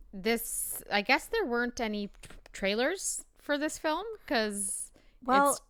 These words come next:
Speaker 2: the showtime was twelve thirty,
Speaker 1: Mm-hmm.
Speaker 2: and I went and got some popcorn, and I was like, "Okay, well, we can miss some trailers. That's
Speaker 1: Right.
Speaker 2: fine."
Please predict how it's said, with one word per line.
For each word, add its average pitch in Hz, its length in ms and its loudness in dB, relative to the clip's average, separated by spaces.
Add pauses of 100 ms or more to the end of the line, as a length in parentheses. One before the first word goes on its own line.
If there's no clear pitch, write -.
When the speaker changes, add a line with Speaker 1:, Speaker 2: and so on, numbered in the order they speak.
(160)
Speaker 2:
the 226 80 6
showtime 277 640 6
was 220 260 0
twelve 202 400 4
thirty, 156 680 -2 (100)
Speaker 1:
Mm-hmm. 220 260 -2
Speaker 2:
and 185 720 6 (680)
I 196 240 8
went 196 180 4
and 214 80 0
got 220 180 4
some 226 140 2
popcorn, 185 480 8
and 202 80 0
I 190 60 4
was 175 120 -2
like, 185 160 0
"Okay, 214 260 2
well, 185 140 2
we 190 120 0
can 180 380 0 (340)
miss 190 380 0
some 170 260 -2
trailers. 160 640 0
That's 175 280 2
Speaker 1:
Right. 185 120 2
Speaker 2:
fine." 165 420 6